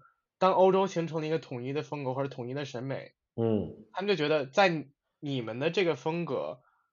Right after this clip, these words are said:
Speaker 1: 在我的价值体系里，你不是最好的，
Speaker 2: 嗯。
Speaker 1: 所以为什么要请你？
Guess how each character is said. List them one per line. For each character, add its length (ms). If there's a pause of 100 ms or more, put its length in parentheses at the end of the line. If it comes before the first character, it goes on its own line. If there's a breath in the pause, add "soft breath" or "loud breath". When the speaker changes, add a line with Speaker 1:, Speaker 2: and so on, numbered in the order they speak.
(160)
Speaker 1:
在 160
我 220
的 100
价 200
值 140
体 160
系 200
里， 360 (260)
你 100
不 160
是 120
最 180
好 280
的， 120 (460)
Speaker 2:
嗯。 240
Speaker 1:
所 140
以 40
为 100
什 80
么 60
要 80
请 240
你？ 120